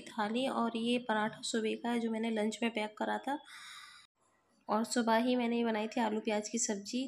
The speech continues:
तो बेटी को नहीं खानी थी, तो उसके लिए फिर मैंने छोले चावल बनाए थे। तो अब यहाँ पर हो गई है फ्रेंड्स शाम, शाम के करीब चार या पाँच बज रहे हैं। तो यहाँ पर हो रही थी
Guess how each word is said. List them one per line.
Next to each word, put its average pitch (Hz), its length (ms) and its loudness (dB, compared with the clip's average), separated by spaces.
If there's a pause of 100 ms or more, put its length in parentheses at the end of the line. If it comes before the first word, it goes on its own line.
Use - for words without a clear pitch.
तो 233 80 0
बेटी 208 280 -2
को 220 120 -4
नहीं 220 220 0
खानी 220 300 -2
थी, 233 260 -2
तो - 160 -6
उसके 226 340 -6
लिए 214 160 -4
फिर 214 140 -4
मैंने 208 200 -2
छोले 208 260 -2
चावल 208 240 -2
बनाए 202 300 -4
थे। 285 200 -4 (920)
तो - 80 -2 (100)
अब 247 120 6
यहाँ 262 160 4
पर 269 200 6
हो 247 140 6
गई 233 140 6
है 233 120 6
फ्रेंड्स 226 360 0
शाम, 226 460 4
शाम 214 340 2
के 208 140 -4
करीब 208 320 -2
चार 202 260 0
या 202 100 0
पाँच 202 300 -2
बज 196 200 -2
रहे 208 100 0
हैं। 247 180 -2 (1700)
तो 262 80 4
यहाँ 247 160 4
पर 277 160 6
हो 262 80 6
रही 240 160 4
थी 262 600 0